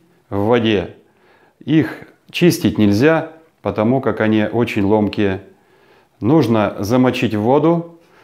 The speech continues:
После того, как они отмокнут, их чистить.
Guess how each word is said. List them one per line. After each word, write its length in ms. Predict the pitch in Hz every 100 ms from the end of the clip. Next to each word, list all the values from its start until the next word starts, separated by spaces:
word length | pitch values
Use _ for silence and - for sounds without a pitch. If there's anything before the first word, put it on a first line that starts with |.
| _ _ _
После 320 | 135 135 135
того, 320 | 131 139 139 123
как 460 | 131 117 - - _ _ _ _ _ _
они 380 | 113 120 131 120
отмокнут, 880 | 117 113 117 123 131 160 175 170 - _ _ _ -
их 240 | 147 170 - - -
чистить. 580 | - 107 - 98 -